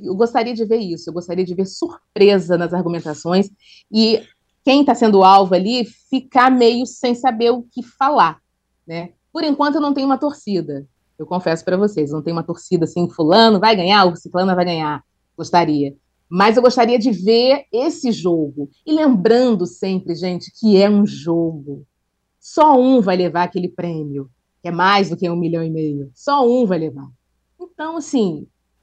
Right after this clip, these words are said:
tem que botar a cara a tapa, tem que, que saber realmente conversar e, e jogar, sem ficar batendo nas mesmas, nas mesmas teclas, né? E por conta disso, né, a gente tá falando aqui desses, desses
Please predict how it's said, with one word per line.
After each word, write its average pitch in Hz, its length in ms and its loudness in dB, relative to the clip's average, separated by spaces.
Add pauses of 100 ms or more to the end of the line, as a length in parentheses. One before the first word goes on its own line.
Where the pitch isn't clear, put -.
tem 311 240 -2
que 294 80 -4
botar 240 200 0
a 226 40 2
cara 208 160 2
a 196 60 -4
tapa, 214 480 2
tem 285 380 -2
que, 233 240 -8
que 220 180 -6
saber 202 580 4
realmente 196 840 -2
conversar 208 800 -2
e, 226 200 -10
e 214 140 -8
jogar, 180 680 2 (320)
sem 285 260 2
ficar 226 300 0
batendo 214 320 -2
nas 202 160 -8
mesmas, 202 480 -6
nas 180 180 -6
mesmas 190 300 0
teclas, 139 480 -12
né? 151 180 -10 (560)
E 190 300 6
por - 160 2
conta 254 260 4
disso, 202 600 0 (460)
né, 160 120 -4
a 156 40 -2
gente 160 280 -6
tá 165 420 2 (300)
falando 160 300 -2
aqui 156 120 -4
desses, 156 320 -6
desses 151 240 -6